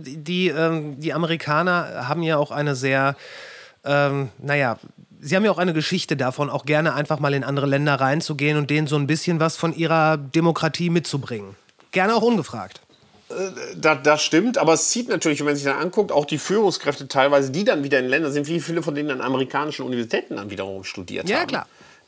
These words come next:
Speaker 2: Ja, das ist natürlich schon bemerkenswert, äh,
Speaker 1: Das
Speaker 2: finde
Speaker 1: stimmt.
Speaker 2: ich. Ja, und vor,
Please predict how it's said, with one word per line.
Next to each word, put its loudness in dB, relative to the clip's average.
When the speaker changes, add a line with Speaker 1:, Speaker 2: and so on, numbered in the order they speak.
Speaker 2:
Ja, 4
das 2
ist -4
natürlich 0
schon 0
bemerkenswert, -6
äh, -16
Speaker 1:
Das -10
Speaker 2:
finde -4
Speaker 1:
stimmt. -6
Speaker 2:
ich. -14
Ja, 4
und 6
vor, 2